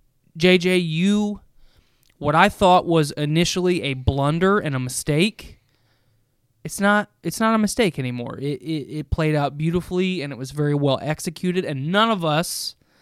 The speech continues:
not one of us, leading up to this movie called it or even remotely talked about it." You know, we had a lot of theories going into this film.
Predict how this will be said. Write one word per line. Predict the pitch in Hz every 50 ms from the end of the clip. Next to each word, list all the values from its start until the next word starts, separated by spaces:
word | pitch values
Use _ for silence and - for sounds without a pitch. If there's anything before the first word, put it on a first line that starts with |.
| _ _ _ _
not | - 175 175 180 147 143
one | 165 175 190 214 240 247 226
of | 196 170 143
us, | 135 123 120 127 127 - - - - - _ _ _ _ _ _ - _ _
leading | - 151 165 180 185 175 180 175
up | 170 170 165 -
to | 165
this | 165 165 156 -
movie | 170 185 220 226 196 151 139 131
called | 127 - - 156 160 175 185 180
it | 190 196 202 - -
or | 139 131 127
even | 127 131 131 131 127
remotely | 127 131 135 135 - - 131 -
talked | - - 175 180 202 - - 220
about | 185 170 202 196 190 196 196 190
it." | 196 202 202 - _ _ _ _ _ _ _ _ _ _ _ _ _ _
You | - 143
know, | 139 139
we | 135 170 214 208
had | 202 170
a | 139 127
lot | 120 143 151 170 185 202 208 220 226 214
of | 208 -
theories | - - 226 220 208 190 170 147 -
going | - 170 165 160 160
into | 151 147
this | 143 143 143 -
film. | - - 160 139 127 120 113 -